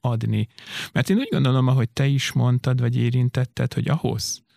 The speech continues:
hogy önmagunkat tudjuk ismerni, hogy ki vagyok én, honnan jövök, ahhoz elengedhetetlenül fontos, hogy tudjam, hogy kik a szüleim. Ők honnan jönnek, mit hoztak ők a tarisznyájukban.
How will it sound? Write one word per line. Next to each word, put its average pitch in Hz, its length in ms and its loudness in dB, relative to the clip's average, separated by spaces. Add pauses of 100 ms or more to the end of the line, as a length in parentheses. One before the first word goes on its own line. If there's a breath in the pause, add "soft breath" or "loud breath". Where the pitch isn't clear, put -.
(140)
hogy 110 200 0
önmagunkat 117 720 2
tudjuk 117 440 -2
ismerni, - 540 -2
hogy 131 140 -6
ki - 160 0
vagyok 113 380 0
én, 113 360 0
honnan 143 440 2
jövök, 120 560 0 (320 loud breath)
ahhoz 135 280 0
elengedhetetlenül 110 1120 0
fontos, 143 500 -4
hogy 139 160 -4
tudjam, 123 500 -2
hogy 127 180 -4
kik - 220 -6
a 135 40 -2
szüleim. 117 600 -2 (400 loud breath)
Ők 160 220 2
honnan 160 380 4
jönnek, 117 520 0
mit 160 180 0
hoztak - 460 -2
ők 120 180 0
a 120 40 0
tarisznyájukban. - 1160 -4